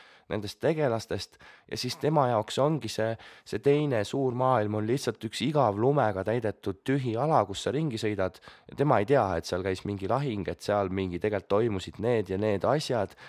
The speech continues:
et see on mingi põnev koht, mida nüüd uurida teisest nagu aspektist, et noh, tal ei teki seda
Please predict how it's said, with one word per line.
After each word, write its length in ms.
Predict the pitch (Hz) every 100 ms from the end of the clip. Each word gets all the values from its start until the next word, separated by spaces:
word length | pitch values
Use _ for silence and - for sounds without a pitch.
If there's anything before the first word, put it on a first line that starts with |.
| - -
et 120 | -
see 120 | -
on 80 | 113
mingi 180 | 120 113
põnev 300 | 131 156 104
koht, 240 | 117 127 113
mida 160 | 107 101
nüüd 140 | 120
uurida 380 | 139 143 110 101
teisest 400 | 110 120 110 - 101
nagu 240 | 92 87
aspektist, 560 | 95 - 151 - 85 -
et 100 | -
noh, 100 | 117
tal 200 | - 135
ei 80 | 120
teki 300 | 175 - - 110
seda 260 | 107 104